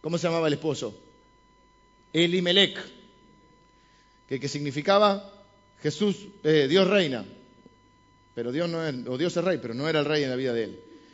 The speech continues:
Con dos hijos que se llamaban Malión y Kelión. Eran enfermos y moribundos, enfermizo y moribundo. Las decisiones de los padres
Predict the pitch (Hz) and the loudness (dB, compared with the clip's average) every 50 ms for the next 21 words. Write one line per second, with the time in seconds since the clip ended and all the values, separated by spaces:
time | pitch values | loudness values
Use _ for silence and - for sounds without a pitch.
0 | _ _ - 151 170 185 208 160 - 254 240 151 190 170 156 - 165 175 208 208 | _ _ -6 -4 -2 0 0 0 2 0 0 2 0 0 0 -2 -2 0 0 0
1 | 196 190 185 180 185 202 233 254 277 285 277 254 - - - - - - - _ | 0 0 2 2 2 4 6 6 6 6 4 0 -4 -12 -18 -20 -20 -20 -20 _
2 | _ _ _ - 170 156 165 190 196 208 208 185 147 117 104 101 98 - - - | _ _ _ -8 -8 -4 -2 0 2 4 4 2 2 0 -4 -8 -12 -16 -20 -20
3 | - - _ _ _ _ _ _ _ _ _ - 143 160 165 165 165 165 - 220 | -20 -20 _ _ _ _ _ _ _ _ _ -4 0 0 0 0 -2 0 2 4
4 | 247 262 254 240 233 214 190 190 185 175 170 170 160 139 120 113 113 110 123 131 | 4 4 4 2 0 0 0 2 2 2 4 2 2 0 -2 -2 -4 -4 -6 -4
5 | 123 151 160 185 214 202 - 190 170 160 156 156 151 139 123 113 107 101 101 110 | -4 -6 -4 -4 -6 -4 -4 -4 -4 -4 -4 -4 -4 -4 -6 -6 -6 -8 -10 -12
6 | 120 - - - _ _ _ _ _ _ _ _ _ _ 1017 1017 1017 1017 1017 1017 | -14 -20 -20 -20 _ _ _ _ _ _ _ _ _ _ _ _ _ _ _ _
7 | 1017 1017 1017 988 1017 988 988 988 988 988 988 1017 988 988 1017 1017 1017 1017 1017 988 | _ _ _ _ _ _ _ _ _ _ _ _ _ _ _ _ _ _ _ _
8 | 1017 1017 _ _ _ _ _ _ _ 1017 _ _ _ 1017 1017 1017 1017 _ _ _ | _ _ _ _ _ _ _ _ _ _ _ _ _ _ _ _ _ _ _ _
9 | _ _ _ _ _ _ _ _ _ _ _ _ _ 127 139 156 156 170 160 156 | _ _ _ _ _ _ _ _ _ _ _ _ _ 0 2 4 4 4 2 0
10 | 170 139 190 220 220 214 196 190 175 185 - 233 233 226 233 233 240 233 - - | -2 0 0 0 2 4 4 4 4 6 6 6 6 6 4 2 2 0 -2 -6
11 | - - | -12 -14